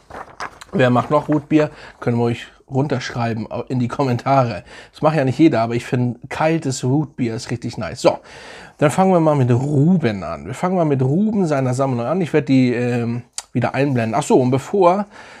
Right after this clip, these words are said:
äh, ich anfange, äh, es ist im Moment keine Einsendung für die Leute, die fragen, wann, wo kann ich das hinstecken? Keine Einsendung. Ich werde das zu Ende machen,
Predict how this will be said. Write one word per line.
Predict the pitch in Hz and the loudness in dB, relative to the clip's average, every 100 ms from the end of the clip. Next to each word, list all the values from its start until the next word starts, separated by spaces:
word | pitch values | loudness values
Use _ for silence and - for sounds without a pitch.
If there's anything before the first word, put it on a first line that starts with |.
| - | -12
äh, | - 135 135 | -2 0 0
ich | 135 | -2
anfange, | 160 180 165 147 139 | -2 -2 -2 -2 0
äh, | 131 117 131 131 127 | -2 -2 -2 -2 -2
es | 120 131 - - | -4 -4 -6 -8
ist | 107 | -2
im | 147 | 0
Moment | 151 151 | 2 0
keine | 151 180 180 - | 0 0 2 0
Einsendung | 147 165 143 143 147 | 0 0 2 2 0
für | 135 127 | -2 -2
die | |
Leute, | 123 131 135 | 2 2 2
die | 123 | 0
fragen, | - 131 131 131 131 | -2 -2 0 0 2
wann, | 123 131 | 0 0
wo | 135 | -2
kann | 127 131 | 0 -2
ich | 127 | -2
das | 160 | -4
hinstecken? | 151 147 131 123 | -4 -4 -6 -2
Keine | 156 151 | -2 0
Einsendung. | 110 143 135 123 123 | 0 -2 0 0 -2
Ich | 123 | -2
werde | 143 | -2
das | 139 135 | -2 -4
zu | - | -4
Ende | 95 160 156 | -2 0 0
machen, | 160 165 185 | -2 -2 -6